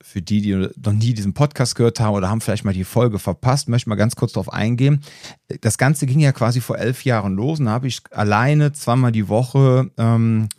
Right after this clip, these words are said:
anderthalb Stunden Training gegeben. Und in diese anderthalb Stunden Training hatte ich halt, ähm, dann alles reingepasst, äh, reingepackt, weil die Leute, die dann zu mir kamen, ja, anfangs meine ersten vierzig Kunden, ja, so ungefähr, die, ähm, ja,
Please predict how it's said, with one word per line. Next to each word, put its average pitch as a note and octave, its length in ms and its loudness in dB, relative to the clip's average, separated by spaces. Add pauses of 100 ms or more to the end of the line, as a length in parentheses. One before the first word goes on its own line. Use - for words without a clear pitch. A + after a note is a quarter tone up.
(280)
anderthalb A#2+ 360 2
Stunden - 260 0
Training A#2 340 0
gegeben. F2+ 400 -6
Und F#2 100 -6
in G#2 60 -2
diese G#2+ 220 0
anderthalb A#2+ 320 2
Stunden A#2+ 320 -2
Training C#3 480 2 (480)
hatte C3+ 260 -4
ich - 340 -6
halt, A#2 420 2
ähm, A#2 440 2
dann A#2 140 2
alles C3 340 0
reingepasst, F#2 680 -4
äh, A2+ 60 2
reingepackt, G#2+ 640 0
weil G#2+ 220 2
die B2 140 4
Leute, D#3 280 4
die A#2 60 2
dann A#2 140 4
zu - 120 -4
mir D#3 200 4
kamen, A#2 600 2
ja, G#2 220 0 (280)
anfangs G#2 460 -4
meine G2 260 0
ersten G#2 340 -4
vierzig - 540 -4
Kunden, B2+ 420 0
ja, G#2+ 200 0
so A2+ 140 0
ungefähr, A#2 440 -2 (360)
die, A#2+ 220 2
ähm, B2 480 0
ja, A#2+ 340 -4